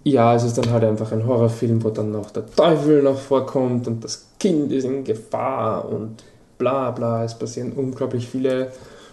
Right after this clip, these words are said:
unvorstellbare Dinge und der Film ist nicht besonders gut. <laughs>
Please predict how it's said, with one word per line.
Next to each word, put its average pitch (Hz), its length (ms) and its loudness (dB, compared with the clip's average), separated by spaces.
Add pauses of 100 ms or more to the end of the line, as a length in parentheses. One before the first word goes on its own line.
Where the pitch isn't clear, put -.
(120)
unvorstellbare 117 680 -2
Dinge 123 500 2 (180)
und 117 380 2 (540)
der 113 100 -2
Film 113 460 0
ist - 420 -6 (140)
nicht 113 280 -6
besonders 107 380 -10
gut. 214 260 6
<laughs> 180 60 4